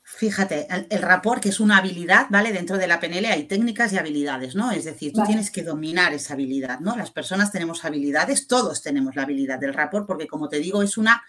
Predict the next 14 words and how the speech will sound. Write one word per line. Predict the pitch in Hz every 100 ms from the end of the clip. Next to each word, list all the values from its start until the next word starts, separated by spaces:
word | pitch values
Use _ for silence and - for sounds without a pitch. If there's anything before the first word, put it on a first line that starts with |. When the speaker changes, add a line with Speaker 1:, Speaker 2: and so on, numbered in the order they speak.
| - - -
Speaker 1:
receptividad | 190 190 196 190 185 202
inconsciente, | 214 190 156 - 170 143
la | 147 147
llevamos | 147 165 143 120 - -
puesta, | - - - _ -
¿vale? | 151 262 - - - - -
Como | 170 165
te | 147
comentaba, | 151 139 151 143 127
contagiamos | 139 135 - 143 143
ese | - 135
bostezo | 147 - 214 208 214 202 - - -
o, | 165 165 - - -
ah, | 147